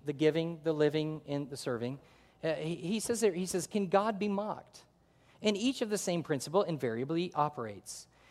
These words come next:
And since we cannot fool God, we are fools if we try to fool ourselves. We must neither ignore,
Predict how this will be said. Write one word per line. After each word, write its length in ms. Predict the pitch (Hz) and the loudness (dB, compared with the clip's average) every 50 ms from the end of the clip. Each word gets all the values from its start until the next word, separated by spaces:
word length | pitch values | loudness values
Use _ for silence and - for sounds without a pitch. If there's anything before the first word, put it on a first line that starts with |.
| - _ | -2 _
And 140 | 208 214 | 2 2
since 300 | 185 - - 302 311 - | 2 4 2 2 0 0
we 120 | 226 240 214 | -4 -6 0
cannot 400 | - 233 202 180 180 175 170 - | 2 2 4 6 6 6 6 4
fool 320 | - - - 320 330 302 | -4 0 4 6 6 6
God, 380 | 196 127 107 101 98 117 151 170 | 6 2 -2 -2 0 0 0 0
we 180 | 156 175 202 | 0 4 6
are 120 | 196 190 175 | 8 6 6
fools 580 | - - - 247 254 226 170 160 170 175 175 | 4 -2 0 2 4 4 4 4 4 2 2
if 240 | - 180 185 180 180 | 4 4 4 4 4
we 160 | 180 185 185 | 0 0 0
try 300 | 175 - - 214 196 196 | 0 4 8 8 8 8
to 200 | 190 196 - 208 | 8 4 -4 -6
fool 200 | 185 - 220 220 | -4 0 4 6
ourselves. 680 | 233 226 220 - 285 302 302 240 - - - - - - _ _ - - - _ - _ - _ _ _ | 6 6 8 6 4 4 4 0 -2 -6 -12 -16 -16 -16 _ _ -20 -20 -20 _ -20 _ -20 _ _ _
We 100 | - 190 | 0 2
must 300 | 214 220 208 196 180 - | 6 8 8 8 6 4
neither 340 | 175 190 190 185 180 180 175 | 2 4 6 6 6 6 4
ignore, 880 | 156 - 147 135 131 135 139 151 165 175 190 208 214 226 240 240 226 | 4 0 -4 -4 -2 0 2 4 4 6 8 8 8 8 6 2 0